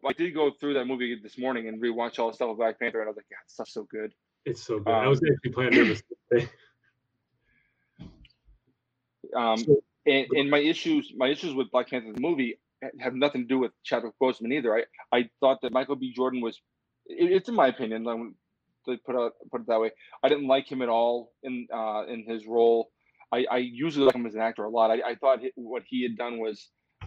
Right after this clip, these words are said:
Speaker 1: um, he's a little hammy, but also the part was really poorly written, in my opinion.
Speaker 2: Okay.
Speaker 1: Um, but I, I did like the way Wakanda looked. Um, I still love, um,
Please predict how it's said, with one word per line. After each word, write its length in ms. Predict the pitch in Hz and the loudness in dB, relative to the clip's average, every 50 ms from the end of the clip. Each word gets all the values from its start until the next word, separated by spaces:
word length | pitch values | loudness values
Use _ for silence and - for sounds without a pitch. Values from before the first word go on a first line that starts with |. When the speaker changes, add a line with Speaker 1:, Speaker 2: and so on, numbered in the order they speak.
| - - | -10 -6
Speaker 1:
um, 260 | 110 107 104 104 104 120 | -6 -6 -6 -8 -10 -10
he's 280 | 123 131 143 143 135 | -10 -10 -8 -6 -6
a 40 | 135 | -6
little 300 | 123 135 151 170 165 165 | -6 -6 -6 -4 -4 -4
hammy, 380 | - 135 143 143 147 151 147 131 | -4 -4 -4 -4 0 0 0 0
but 120 | 120 120 | 2 2
also 400 | 117 120 127 - - 120 117 117 - - | 0 0 0 0 0 0 0 0 -2 -4
the 80 | 123 | -8
part 280 | - - - 165 156 127 | -8 -4 -2 0 0 0
was 180 | 120 113 - 107 | 0 -4 -6 -6
really 400 | 117 127 294 156 - 240 233 - _ _ _ _ _ _ | -4 -2 -2 -2 -2 -6 -8 -10 _ _ _ _ _ _
poorly 520 | - - - - 151 151 147 147 143 156 147 | -12 -10 -2 0 2 4 4 4 2 0 0
written, 340 | 139 165 147 143 170 170 - | 0 -2 -4 -4 -4 -6 -6
in 160 | - 156 160 | -6 -4 0
my 120 | 160 165 165 | 0 0 0
opinion. 420 | 170 - 175 170 175 180 185 175 - _ _ _ _ _ _ _ - 131 | 0 -2 -6 -6 -4 -4 -6 -8 -10 _ _ _ _ _ _ _ -10 -6
Speaker 2:
Okay. 160 | 127 123 123 | -4 0 2
Speaker 1:
Um, 400 | 123 120 117 113 113 113 110 - _ _ _ _ _ _ | 2 4 4 2 0 -2 -6 -12 _ _ _ _ _ _
but 220 | - 143 139 - _ _ | -2 -2 -2 -2 _ _
I, 140 | 139 143 139 - | 0 2 2 2
I 120 | 127 135 | 0 -2
did 320 | 123 104 98 143 156 135 135 | -2 -2 -2 -2 -2 -2 -4
like 280 | 135 139 139 135 - - _ | -4 -4 -4 -4 -6 -12 _
the 140 | 139 123 120 | -10 -10 -4
way 260 | 117 131 131 127 127 117 | -2 0 0 0 0 -2
Wakanda 500 | 117 120 - - 131 123 123 123 110 117 | -8 -12 -10 -6 -4 -2 -2 -2 -4 -6
looked. 560 | 110 107 110 123 135 147 151 - - - - _ _ _ _ _ _ _ | -6 -6 -4 -2 -2 -2 -2 -4 -12 -20 -20 _ _ _ _ _ _ _
Um, 240 | 120 117 117 110 - | -2 -2 0 0 0
I 100 | 120 120 | -2 -2
still 360 | - - - 160 143 127 123 | -4 -2 0 0 2 2 4
love, 300 | 131 127 123 120 110 104 | 4 4 4 2 0 -2
um, 520 | 113 110 110 107 107 107 104 101 101 101 | -4 -2 -2 -2 -4 -6 -8 -12 -18 -20